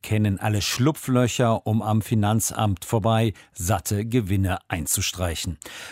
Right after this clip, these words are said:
Laut E-U-Kommission zahlen die Internetkonzerne deutlich weniger Steuern als herkömmliche Industrie- und Dienstleistungsbetriebe. Doch die von vielen Seiten geforderte rasche Einführung einer Digitalsteuer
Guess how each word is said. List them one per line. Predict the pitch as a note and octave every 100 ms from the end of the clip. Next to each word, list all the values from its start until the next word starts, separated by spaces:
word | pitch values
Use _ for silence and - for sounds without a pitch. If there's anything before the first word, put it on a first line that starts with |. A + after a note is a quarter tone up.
| -
Laut | A#2+ C#3
E-U-Kommission | D3+ C#3 C#3 F#3+ F3+ G3+ F3 - C#3+ A2 G2
zahlen | - G2+ G2+ G#2
die | F2+ G#2
Internetkonzerne | D3 D3 C#3+ A2+ - - F#2+ - G#2 G2+ F#2+
deutlich | E2+ G#2+ G#2+ A2 G#2 G2+
weniger | F#2+ B2+ F3+ D3+
Steuern | B2+ - B2+ B2+ A#2 - -
als | - G#2 -
herkömmliche | - A#2+ - A2 G#2 G2+ - G2+
Industrie- | G2+ A#2 A2+ - - G2+ G2
und | B2 B2+ -
Dienstleistungsbetriebe. | F#2+ G#2 G#2+ - G2 F2 - F2+ - G#2 - A2 G2 E2 - - - -
Doch | - C#3+
die | G3
von | D#3+ D3 B2+
vielen | - D#3 F3+ F3+
Seiten | C3 C3 B2 -
geforderte | G#2 G2 A2 A2+ G#2+ - G2 E2
rasche | G#2+ - G#2 -
Einführung | A#2+ D#3 F3 - B2 F#2+ G2
einer | F#2+ G2 G2 F#2
Digitalsteuer | D#2 G#2 G2 - B2